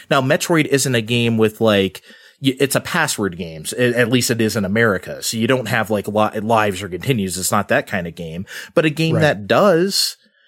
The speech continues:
Speaker 1: okay, man, like, Blaster Master, and that's another example that Chris was talking about of games that are just too fucking long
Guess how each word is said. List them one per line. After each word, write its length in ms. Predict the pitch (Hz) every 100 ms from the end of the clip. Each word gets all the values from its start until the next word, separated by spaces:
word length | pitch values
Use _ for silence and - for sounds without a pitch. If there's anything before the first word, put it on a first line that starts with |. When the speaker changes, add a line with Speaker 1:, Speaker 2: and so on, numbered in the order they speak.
| _ _ _ _
Speaker 1:
okay, 580 | 165 185 202 202 220 151
man, 400 | 110 120 139 160
like, 380 | 147 139 131 120
Blaster 420 | 117 139 165 180
Master, 400 | 165 156 156 165
and 340 | 147 139 131 117
that's 300 | 139 156 156
another 300 | 147 139 131
example 420 | 123 131 123 131
that 180 | 113 110
Chris 300 | - 143 -
was 140 | 120
talking 340 | 127 120 113
about 300 | 117 117 117
of 160 | 107 101
games 320 | 117 120 120
that 120 | 120
are 140 | 113 104
just 500 | 101 113 107 - _
too 300 | - 131 151
fucking 480 | - 143 - 120 117
long 540 | 117 95 73 76 85